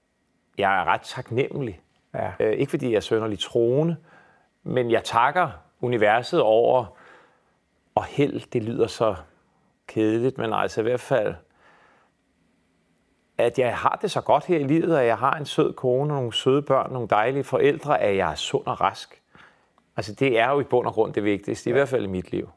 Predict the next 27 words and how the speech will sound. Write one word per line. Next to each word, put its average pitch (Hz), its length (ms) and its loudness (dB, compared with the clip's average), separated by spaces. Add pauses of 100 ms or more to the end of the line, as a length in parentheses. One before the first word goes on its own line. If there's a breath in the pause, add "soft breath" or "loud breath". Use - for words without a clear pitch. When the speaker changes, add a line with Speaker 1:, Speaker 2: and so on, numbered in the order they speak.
(200)
Speaker 2:
Ja. 117 120 -4 (1160 loud breath)
Det 135 120 2
der 139 100 6
åndedræt 139 500 2
der, 127 100 4
er 117 80 4
det, 135 300 2
er 127 40 0
det 147 380 2
en 127 140 -2
ressource, 135 600 2
en 117 80 0
kompetence, 123 540 -2
du 123 100 -2
har 127 280 -2 (220)
qua 127 180 2
sangen? 143 460 -2 (800 loud breath)
Eller 113 120 -2
hvad? 107 180 2
Speaker 1:
Selvfølgelig 170 360 4
har 160 80 4
jeg 147 80 4
arbejdet 139 360 4
meget 131 180 2
med 147 80 0
mit 131 180 0
åndedræt, 113 540 2